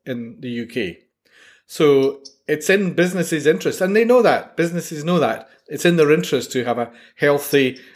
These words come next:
uh, good well-being, uh, workforce to, um, to do the best. 'Cause there's direct correlations with poor mental health and poor income generation also, which we've found,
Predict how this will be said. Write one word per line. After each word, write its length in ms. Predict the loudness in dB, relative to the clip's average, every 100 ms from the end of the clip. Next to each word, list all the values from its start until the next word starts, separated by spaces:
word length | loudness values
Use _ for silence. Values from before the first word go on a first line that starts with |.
| _ -10
uh, 140 | -8 -8 _ -8
good 160 | -2
well-being, 800 | 2 4 4 4 2 2 -6 -12 -14 -6
uh, 220 | -4 -6 -10 _ _ _ -6
workforce 720 | -6 -6 -6 -6 -6 -12 -18 _ _ _
to, 420 | -10 -8 -4 -6 -6
um, 180 | -10 -14 -18 -20 _
to 100 | -12
do 140 | -8 -4
the 120 | -4
best. 440 | -6 -8 -12 -14
'Cause 100 | -10
there's 140 | -8 0
direct 400 | 2 4 2 0 -8 -14 -2
correlations 540 | 2 4 4 2 -4
with 160 | -8 -4
poor 160 | 0 0
mental 260 | 0 0
health 240 | 0 0 -4
and 180 | -8 -12 -20 _
poor 240 | -2 2 2
income 280 | 2 -2
generation 560 | 2 0 2 0 0 -2
also, 380 | -2 -4 -4 -4
which 260 | -4 -6
we've 140 | -10 -4
found, 400 | -2 -2 -4